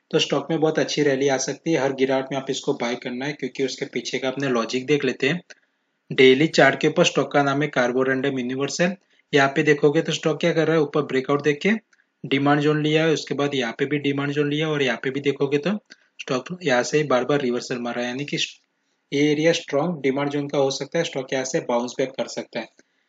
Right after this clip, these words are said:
तो अभी आपको क्या करना है, समझो कि आपको जितना भी इन्वेस्टमेंट करना है, तो फिफ्टी परसेंट स्टॉक को सीएमपी पे भी ले सकते हो, एक हजार सत्तर के आसपास है। अगर उस स्टॉक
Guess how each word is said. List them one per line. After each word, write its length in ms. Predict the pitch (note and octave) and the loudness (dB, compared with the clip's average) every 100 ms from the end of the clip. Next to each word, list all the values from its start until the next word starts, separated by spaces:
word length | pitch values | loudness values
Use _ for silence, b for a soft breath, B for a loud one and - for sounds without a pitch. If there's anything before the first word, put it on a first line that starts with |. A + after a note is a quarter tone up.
| _ | _
तो 80 | D#3+ | 2
अभी 160 | C#3 D3+ | 4 6
आपको 260 | E3 - | 4 2
क्या 160 | E3+ F3+ | 2 4
करना 240 | E3+ E3 | 4 2
है, 60 | E3 | 0
समझो 300 | E3 D3 D#3+ | 0 0 0
कि 120 | D#3 | 2
आपको 280 | D3 D3 E3 | 2 2 0
जितना 320 | D3+ C3+ - | 0 -4 -2
भी 120 | G#2+ D#3 | -2 -2
इन्वेस्टमेंट 440 | C3 C3+ - C#3 | -2 -4 -6 -6
करना 200 | C#3 C#3 | -6 -4
है, 60 | D3 | -4
तो 100 | D#3+ | -4
फिफ्टी 340 | - A#2+ C#3+ | -6 -6 -6
परसेंट 400 | C#3+ C3+ - C#3 | -4 -4 -4 -2
स्टॉक 260 | C#3 - C#3+ | -2 -2 -4
को 180 | - G#3+ - b b b b | 0 0 -2 b b b b
सीएमपी 500 | - E3 D3 D3+ D3+ | -6 2 4 4 2
पे 160 | D3+ D#3 | 2 2
भी 120 | E3 | 4
ले 140 | D3+ C3+ | 2 2
सकते 380 | D#3 D3 D3 D#3+ | 2 0 0 0
हो, 60 | |
एक 200 | E3+ C#3+ C3+ | 2 2 2
हजार 140 | C#3+ | 2
सत्तर 360 | C#3+ C3 - B2 | 0 -4 -6 -2
के 120 | C#3+ | 0
आसपास 420 | B2+ - B2+ - | -2 -4 -8 -4
है। 100 | D#3+ | -2
अगर 220 | C3+ C3+ C#3+ | -2 -2 -4
उस 140 | C3+ | -4
स्टॉक 220 | - B2+ | -6 -6